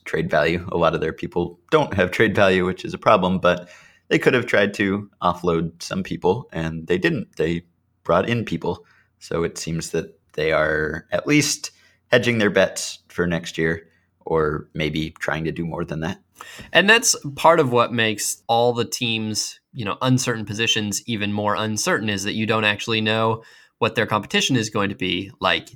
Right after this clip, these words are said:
Speaker 2: They don't know what it's gonna take to win the Central. They don't know how many teams are gonna be, uh, you know, chasing ninety-four wins. It, it might be that, it might be that eighty-four gets it next year, or it might be that at least eighty-four gets you within striking distance at the trade deadline.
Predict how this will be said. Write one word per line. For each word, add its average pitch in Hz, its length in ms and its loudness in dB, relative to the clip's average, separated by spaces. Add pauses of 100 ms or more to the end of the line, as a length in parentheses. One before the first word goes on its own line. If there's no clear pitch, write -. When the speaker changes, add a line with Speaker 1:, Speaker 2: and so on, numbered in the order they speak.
(120)
Speaker 2:
They 98 140 2
don't 110 180 0
know 120 240 4
what 107 180 4
it's 98 140 -4
gonna 104 160 -4
take 95 240 -4
to 98 80 -6
win 92 140 -4
the 92 80 -6
Central. 95 280 -6
They 107 80 2
don't 120 140 2
know 127 120 4
how 113 140 2
many 104 160 -2
teams 95 320 -4
are 95 80 -2
gonna 92 160 -2
be, 95 320 -4 (380)
uh, 101 160 2
you 107 100 0
know, 98 80 2
chasing 101 640 0
ninety-four 101 680 0
wins. 95 360 -4
It, - 160 0
it 104 160 -4
might 110 280 -2
be 123 180 4
that, 120 220 4 (480)
it 139 120 2
might 151 280 4
be 151 140 6
that 147 140 4
eighty-four 135 540 4
gets 147 280 4
it - 200 -4
next 104 300 -2
year, - 300 -6
or 110 180 4
it 110 80 0
might 110 240 0
be 113 160 0
that 113 320 2 (340)
at 107 120 2
least 117 260 0
eighty-four 113 880 2
gets - 320 -2
you 117 420 0
within 117 300 0
striking 120 380 0
distance 117 340 -2
at 123 100 -6
the 131 60 -10
trade 147 240 2
deadline. 95 440 0